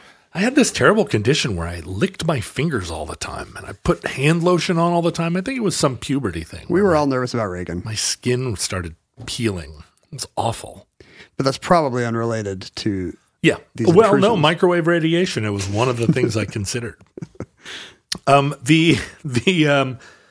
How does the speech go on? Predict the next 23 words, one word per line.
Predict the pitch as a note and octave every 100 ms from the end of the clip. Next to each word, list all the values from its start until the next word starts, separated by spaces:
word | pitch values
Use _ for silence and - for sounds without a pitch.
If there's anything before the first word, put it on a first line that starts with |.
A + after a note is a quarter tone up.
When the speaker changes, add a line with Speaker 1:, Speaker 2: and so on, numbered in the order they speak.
| _
Speaker 1:
the | - C#3
rise | D3+ F#3 C4+ G#3+
of, | D#3+ - _ _ _ -
of | D3 D3 C#3+ A#2+ - _ _ _ _ _ -
v-, | A#2 A2+ C#3 -
like, | C3+ C#3 G#2
what | D3 D3
we | E3
called | - B2 A2
visions | D3 B2+ A2 A2
in | A2
Anchorage, | A#2 A2 F#2 -
but, | G#2+ -
but | - C#3 - _ _ -
home | C#4 B3+
box | E3 D3 - A#2
office | - - D#2 - - _ _ _ _ _ -
and | B2+ A2+
Showtime, | - D#3+ D#3 B2 F#2 F2
where | G#2 G#2+
they, | A2+ A2+ - _
they | A#2 B2 A#2
were | A2+ A#2+ A2+ A2 A2+